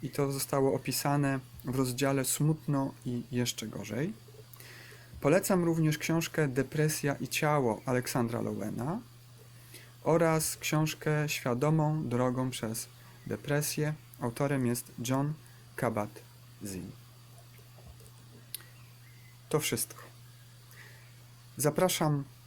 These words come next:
na moją stronę krzysiekbanek kropka p l.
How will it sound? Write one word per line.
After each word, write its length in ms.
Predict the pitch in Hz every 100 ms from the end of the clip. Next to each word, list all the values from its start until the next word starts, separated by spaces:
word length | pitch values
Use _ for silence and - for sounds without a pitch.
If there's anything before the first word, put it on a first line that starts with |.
| -
na 160 | - 135
moją 300 | 139 135 127
stronę 460 | - - 135 120 113
krzysiekbanek 840 | - - 123 113 120 113 104 -
kropka 340 | - 110 113
p 220 | 110 110
l. 320 | 117 113 160